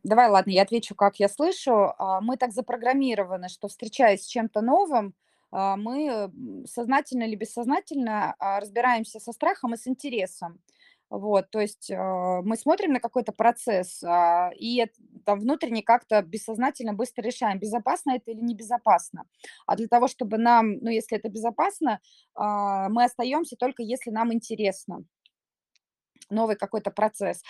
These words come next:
Интересно или, ну, это что-то, например, нужное,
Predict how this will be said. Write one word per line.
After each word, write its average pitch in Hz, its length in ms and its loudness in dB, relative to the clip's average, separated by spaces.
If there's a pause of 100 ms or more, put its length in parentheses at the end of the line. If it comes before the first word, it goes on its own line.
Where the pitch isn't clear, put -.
(120)
Интересно 269 520 2
или, 269 320 2
ну, 262 260 4
это 220 220 2
что-то, 220 340 -4
например, 220 540 0
нужное, 214 500 4